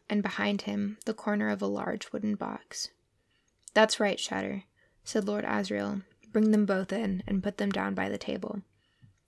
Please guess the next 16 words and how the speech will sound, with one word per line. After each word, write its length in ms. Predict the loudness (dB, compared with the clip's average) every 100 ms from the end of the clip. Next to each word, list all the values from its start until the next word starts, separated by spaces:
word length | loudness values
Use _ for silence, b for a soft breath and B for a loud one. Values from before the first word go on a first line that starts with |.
| _
Lyra 480 | 4 6 6 4 0 -2
relaxed 600 | 2 2 2 -2 -4 -2
a 60 |
little 300 | 0 0 0
and 160 | 0 -2
allowed 300 | -2 -2 -2
herself 360 | -4 -4 -4 -4
to 80 | -4
feel 220 | -2 -4
the 120 | -4
pain 300 | -8 -6 -4
in 120 | -6
her 180 | -6 -6
shoulder 340 | -6 -6 -6
and 160 | -6 -6
wrist. 420 | -8 -10 -12 -16